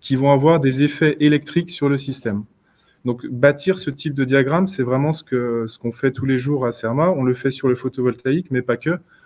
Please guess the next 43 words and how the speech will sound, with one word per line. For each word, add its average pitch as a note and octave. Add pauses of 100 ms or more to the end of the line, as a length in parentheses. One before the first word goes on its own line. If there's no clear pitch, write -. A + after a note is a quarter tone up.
On A#2
le A#2
fait -
aussi C3+
donc B2+
sur -
les B2+
boîtes A#2+
de A#2
jonction, A#2
sur -
la A2+
connectique, A#2 (320)
sur -
le, A#2
les A2+
diodes C3+
qui B2
sont A#2+
à A2+
l'intérieur. A#2
On C#3
peut B2
le A#2
faire A#2+
sur -
des A2+
onduleurs. B2 (240)
On A#2
peut B2
le A#2+
faire D#3+
sur C3+
tout, E3
tout -
ce -
qui D3
est, D3
euh, B2
système, C3
euh, A2
ben, G#2+
électronique, A#2+